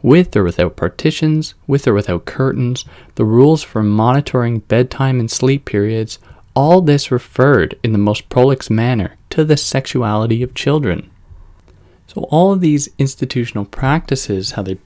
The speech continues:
partitioned off rooms in certain ways, uh, you know, they can al-, this can also be seen in the home, where children are essentially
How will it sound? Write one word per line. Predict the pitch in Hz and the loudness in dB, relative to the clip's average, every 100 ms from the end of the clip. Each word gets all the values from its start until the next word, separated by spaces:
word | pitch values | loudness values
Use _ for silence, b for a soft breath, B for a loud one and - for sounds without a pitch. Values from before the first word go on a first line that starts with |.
| _ | _
partitioned | - 107 - 113 104 | -6 -6 -4 -4 -2
off | 95 - | -2 -2
rooms | 127 139 131 | -2 -2 -2
in | 117 | -6
certain | - 107 107 | -4 -4 -4
ways, | 98 98 98 - B B B B - | -6 -4 -6 -10 B B B B -6
uh, | 98 | -4
you | 113 | 0
know, | 123 | 0
they | 113 | 0
can | 123 | -2
al-, | 123 117 | -2 0
this | 127 - | 0 0
can | 123 | 0
also | 113 - | 0 0
be | 104 | -2
seen | - 110 95 | 0 -2 -2
in | |
the | 87 | -6
home, | 90 - 185 147 92 98 - b b b | -6 0 2 2 0 -6 -10 b b b
where | 117 107 104 98 _ _ _ _ - - | 0 4 2 0 _ _ _ _ -12 -10
children | - 113 107 113 | -4 0 2 2
are | 117 110 | 2 -2
essentially | - 92 - 101 95 | -4 -6 -4 -4 -6